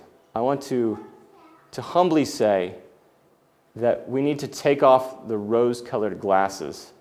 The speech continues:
with which we sometimes view the world.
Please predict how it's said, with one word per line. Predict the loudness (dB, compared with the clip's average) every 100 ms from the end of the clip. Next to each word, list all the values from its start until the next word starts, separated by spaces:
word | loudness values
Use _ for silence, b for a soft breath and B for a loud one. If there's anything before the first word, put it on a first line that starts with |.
| _ -20 -20 _ _ _ -10
with | -10 -2
which | -2 -2
we | -6
sometimes | -6 -6 -4 -2 -4 -4 -12
view | -12 -8
the | -6
world. | -4 -2 -2 -4